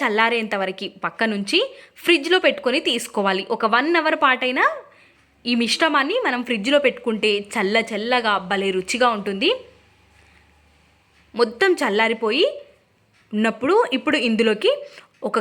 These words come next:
కప్పు వరకు నేను యాపిల్ ముక్కల్ని తీసుకుంటున్నాను. మీ దగ్గర ఉన్న ఫ్రూట్స్ అన్నిటినీ యాడ్ చేసుకోవచ్చు. అదేవిధంగా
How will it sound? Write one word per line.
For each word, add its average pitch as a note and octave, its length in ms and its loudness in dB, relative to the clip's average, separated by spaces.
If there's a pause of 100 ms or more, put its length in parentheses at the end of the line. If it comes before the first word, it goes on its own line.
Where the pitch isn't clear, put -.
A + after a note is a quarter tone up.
(120)
కప్పు E4+ 300 -2
వరకు B3+ 300 0 (280)
నేను A3 180 0 (220)
యాపిల్ B3+ 360 -2
ముక్కల్ని B3 340 -2 (100)
తీసుకుంటున్నాను. G3 680 -4 (180)
మీ C#4 80 2 (100)
దగ్గర D4 180 4 (160)
ఉన్న C4+ 100 -2 (140)
ఫ్రూట్స్ D#4+ 360 0
అన్నిటినీ D4 460 -2 (120)
యాడ్ G3+ 240 -6
చేసుకోవచ్చు. G#3+ 560 -4 (1200)
అదేవిధంగా C4+ 560 2